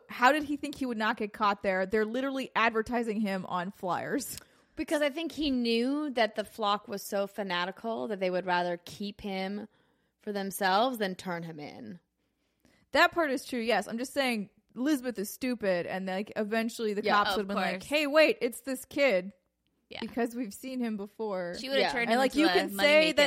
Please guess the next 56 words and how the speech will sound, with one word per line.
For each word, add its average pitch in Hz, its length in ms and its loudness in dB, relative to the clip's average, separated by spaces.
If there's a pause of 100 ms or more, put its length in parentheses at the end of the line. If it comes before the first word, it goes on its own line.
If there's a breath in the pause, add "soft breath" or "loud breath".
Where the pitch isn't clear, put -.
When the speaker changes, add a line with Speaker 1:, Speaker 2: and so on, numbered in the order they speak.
Speaker 3:
making 214 120 -6
Speaker 1:
you 277 100 0
can 277 180 -4
say 294 340 4
his 285 140 0
last 254 260 0
name 262 120 -6
is 247 120 -8
whatever, 247 460 0
but 208 180 -2
he 233 160 -6
fits 254 300 -2
the - 100 -6
bill. 214 480 4 (380)
Speaker 3:
She 403 100 -10
was 294 120 -8 (100)
Speaker 1:
And 208 160 4
Speaker 3:
crazy. 233 140 -4
Speaker 1:
he 220 80 -4
came 247 260 -2
from 262 180 -2
nowhere, 240 400 4
and 190 240 -4
you 214 460 -6
don't 208 320 0
seem 226 160 -4
to 190 40 -2
actually 214 420 0
have 208 100 -4
had 226 200 2
any 233 200 -6
<laughs> - 0 -
children, 262 440 -4
so - 240 -12
I 233 100 -6
Speaker 3:
I 233 40 -4
wish 302 140 -6
I - 40 -8
Speaker 1:
think - 40 -6
Speaker 3:
would 208 80 -6
have - 100 -16
killed - 200 -8
her. 208 120 -8
Speaker 1:
there - 40 -12
Speaker 3:
She - 40 -2
Speaker 1:
are 294 60 8
Speaker 3:
was 359 100 10
Speaker 1:
no 453 60 8
Speaker 3:
nuts. 392 120 8
Speaker 1:
hospital 339 420 6
records 247 360 6
of 220 120 0
this 214 320 2 (120)
or 330 220 8
adoption 277 500 4
papers. 202 540 -6